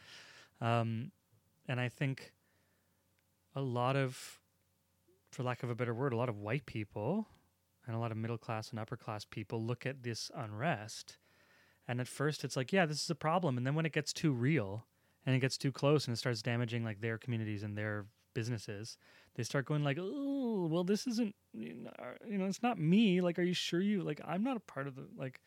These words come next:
I'm not the king of France. Like, I'm not Trump." Like, but that's also kind of, like, the only way that the French Revolution happened was, like, you have to s-, tear down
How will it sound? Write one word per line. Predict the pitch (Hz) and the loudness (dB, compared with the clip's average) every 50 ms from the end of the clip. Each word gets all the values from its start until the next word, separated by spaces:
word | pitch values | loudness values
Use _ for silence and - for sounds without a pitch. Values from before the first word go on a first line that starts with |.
| - - - - - - - - - _ _ - | -20 -20 -20 -20 -20 -20 -20 -20 -20 _ _ 2
I'm | 117 165 | 4 6
not | 233 254 196 - | 6 6 4 2
the | 120 | -2
king | - - 113 | 0 2 0
of | 113 - | 0 0
France. | - - 107 104 123 170 175 - - - - - - | -2 -4 -2 -2 -2 -4 -4 -6 -8 -10 -10 -8 -8
Like, | 131 120 | -6 -2
I'm | 127 143 175 | -2 0 2
not | 196 180 - | 0 0 -2
Trump." | - - - 107 110 156 185 - - | -4 -6 -4 -4 -4 -4 -6 -4 -6
Like, | 131 123 120 - _ _ _ _ _ _ _ _ _ _ _ _ _ _ _ _ _ _ _ - | -6 -6 -6 -8 _ _ _ _ _ _ _ _ _ _ _ _ _ _ _ _ _ _ _ 0
but | - 135 131 127 127 147 - _ _ _ _ _ _ _ _ _ _ _ _ _ - | 4 4 6 6 4 0 -2 _ _ _ _ _ _ _ _ _ _ _ _ _ -4
that's | - 131 - - | -4 -4 -2 0
also | 131 127 135 - - 147 127 | 0 0 0 0 0 -2 -2
kind | - - 131 123 | -2 -2 -2 -2
of, | 120 113 | 0 -2
like, | 117 107 | -2 -2
the | 113 117 113 | -2 -2 0
only | 117 117 113 113 110 | 0 0 0 0 -2
way | 107 107 110 110 107 | -2 0 0 -2 -2
that | 107 104 - | -2 -4 -8
the | - | -8
French | - - 113 104 - | -8 -6 -6 -4 -4
Revolution | 113 98 101 101 98 95 - 110 95 | -6 -4 -4 -4 -6 -6 -8 -10 -10
happened | 87 110 117 120 - - 98 95 | -6 -4 -4 -4 -4 -4 -8 -8
was, | 92 92 107 | -10 -10 -10
like, | 95 92 90 - - _ _ _ _ | -10 -12 -12 -18 -20 _ _ _ _
you | - 113 | -8 -8
have | 104 - | -8 -8
to | - | -10
s-, | 104 - _ - | -14 -14 _ -16
tear | - - 117 104 101 | -8 -6 -4 -4 -4
down | 98 104 101 101 98 98 98 101 | -4 -4 -4 -4 -6 -8 -10 -12